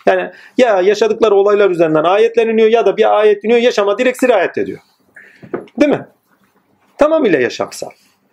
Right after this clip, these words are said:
Fasıl fasıl indirdik. Yaşadıkça bilinçlendiren kitap. Burası çok önemli.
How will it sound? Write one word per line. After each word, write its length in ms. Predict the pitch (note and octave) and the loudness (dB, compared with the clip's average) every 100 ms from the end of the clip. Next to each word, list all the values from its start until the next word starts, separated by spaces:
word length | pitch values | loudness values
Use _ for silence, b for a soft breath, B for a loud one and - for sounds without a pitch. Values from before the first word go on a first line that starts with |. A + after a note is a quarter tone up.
| _ _ | _ _
Fasıl 440 | - D#3 G#3+ G#3+ G3+ | -4 -2 0 -2 -2
fasıl 340 | C3+ - A#2+ | -6 -4 -4
indirdik. 840 | A2+ A2 G3 G#2 - G#2 - - _ _ _ _ _ _ _ _ _ _ D3+ | -4 -4 -8 -8 -6 -8 -10 -20 _ _ _ _ _ _ _ _ _ _ -4
Yaşadıkça 680 | C#3 D#3+ D#3 - - D#3 | -2 -2 -2 -2 -2 -2
bilinçlendiren 800 | C3+ C3+ B2 D3 C3 A#2+ A#2+ A2 | -2 -4 -2 -2 -2 0 -2 -2
kitap. 340 | - - C3 - _ _ _ _ _ _ _ _ _ _ _ _ _ _ _ - | -8 -18 -18 -20 _ _ _ _ _ _ _ _ _ _ _ _ _ _ _ -4
Burası 200 | F3+ - | -2 0
çok 220 | D3+ C3 | -2 -2
önemli. 280 | A2 - | -8 -10